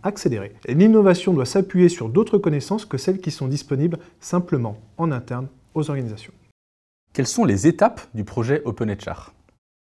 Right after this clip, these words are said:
Speaker 1: Pour aboutir à des solutions innovantes opérationnelles, les étudiants vont vivre deux phases principales, la phase d'idéation,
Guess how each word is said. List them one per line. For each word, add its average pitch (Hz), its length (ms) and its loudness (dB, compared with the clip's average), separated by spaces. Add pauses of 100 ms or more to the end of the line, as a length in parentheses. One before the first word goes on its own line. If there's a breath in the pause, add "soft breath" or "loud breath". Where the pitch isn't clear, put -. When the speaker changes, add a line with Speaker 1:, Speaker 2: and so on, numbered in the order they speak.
(520)
Speaker 1:
Pour 147 140 2
aboutir 208 420 6
à 233 40 6
des 202 120 6
solutions 180 580 0 (200)
innovantes 214 840 2 (240)
opérationnelles, 190 840 6 (460 loud breath)
les 156 220 6
étudiants 233 340 4
vont 185 140 4
vivre 185 240 2
deux 160 100 4
phases 185 220 -2
principales, 135 500 -6 (160)
la 113 120 -6
phase 110 280 -6
d'idéation, 120 540 -2